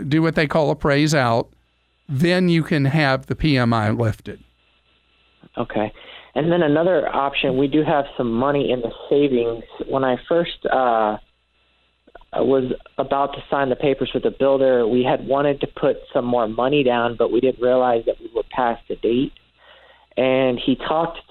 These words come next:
Speaker 2: to the lender, and he said that we could possibly recast the loan. Um, I don't know if you're familiar with that, but I,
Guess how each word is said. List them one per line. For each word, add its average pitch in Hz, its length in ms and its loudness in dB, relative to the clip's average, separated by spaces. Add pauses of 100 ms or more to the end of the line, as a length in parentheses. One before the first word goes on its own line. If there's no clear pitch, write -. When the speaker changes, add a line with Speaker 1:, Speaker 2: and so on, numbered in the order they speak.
Speaker 2:
to 147 240 2
the 131 340 2
lender, 131 540 2
and 123 320 -2 (140)
he 131 120 -2 (120)
said 127 180 0
that 117 160 2 (140)
we 127 80 -6
could - 180 -6
possibly 123 680 -2
recast 120 540 0 (140)
the 165 80 0
loan. 180 400 2 (1120)
Um, 110 560 -2 (220)
I - 80 -4
don't 120 100 0
know 113 100 0
if 110 120 -6
you're 120 160 -2
familiar 120 300 2
with 113 140 0
that, 117 240 0
but 113 140 0
I, 123 340 0